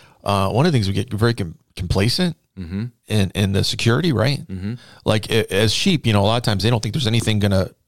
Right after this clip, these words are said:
Speaker 1: affect them at all, right? There's
Speaker 2: Mm-hmm.
Speaker 1: no wolves out there, no big deal.
Speaker 2: Right.
Speaker 1: We can just hang out together.
Speaker 2: Mm-hmm.
Speaker 1: We got grass, you know, taken care of. And that image kept coming to me that, you know, Jesus goes out of his <laughs> way to protect our stupidity,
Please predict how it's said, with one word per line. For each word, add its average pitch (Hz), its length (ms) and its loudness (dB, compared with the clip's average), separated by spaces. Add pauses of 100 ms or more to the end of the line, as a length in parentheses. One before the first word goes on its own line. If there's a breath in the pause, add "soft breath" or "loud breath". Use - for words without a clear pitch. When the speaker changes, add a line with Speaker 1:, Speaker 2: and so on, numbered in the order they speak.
(140)
Speaker 1:
affect 117 280 0
them 104 120 2
at 95 80 4
all, 92 200 2
right? 92 360 -2
There's 101 180 2
Speaker 2:
Mm-hmm. 104 80 -2
Speaker 1:
no 117 160 4
wolves 113 360 4
out 104 200 2
there, 95 340 4
no 107 160 0
big 104 200 0
deal. 92 440 2
Speaker 2:
Right. 85 240 -10 (140 loud breath)
Speaker 1:
We 117 80 2
can 127 80 2
just 113 160 0
hang 107 160 0
out 101 200 0
together. 95 680 2
Speaker 2:
Mm-hmm. 90 220 -8
Speaker 1:
We 98 60 -2
got 101 200 0
grass, 95 460 2
you 107 80 0
know, 98 80 4
taken 104 240 0
care 98 220 4
of. - 120 0 (400 loud breath)
And 113 80 4
that 143 100 2
image 151 220 2
kept 131 160 0
coming 208 280 2
to 113 60 4
me 90 240 0
that, 76 240 -2
you 113 120 2
know, 107 340 2 (320)
Jesus 135 380 4
goes 120 180 4
out 123 140 2
of 131 80 2
his 120 140 2
<laughs> 110 80 6
way 107 320 -2 (500 loud breath)
to 135 120 2
protect 143 460 2
our 113 140 2
stupidity, 110 640 0